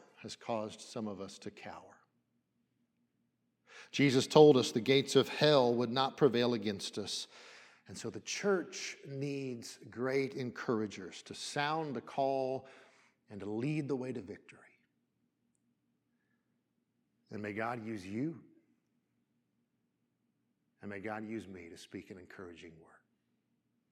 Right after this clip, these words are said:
Let's pray. Father, we're thankful that you have blessed us with people like Barnabas,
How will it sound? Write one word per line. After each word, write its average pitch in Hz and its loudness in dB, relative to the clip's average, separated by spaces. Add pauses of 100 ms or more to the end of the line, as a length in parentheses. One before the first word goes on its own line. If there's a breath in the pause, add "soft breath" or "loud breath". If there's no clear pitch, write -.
(160)
Let's - -20
pray. - -20 (2500 soft breath)
Father, 120 4
we're 113 0
thankful 131 -2
that 101 -6
you 120 0
have 101 -2
blessed 117 0
us - -6
with - -10
people 127 0
like 113 -4
Barnabas, 117 -4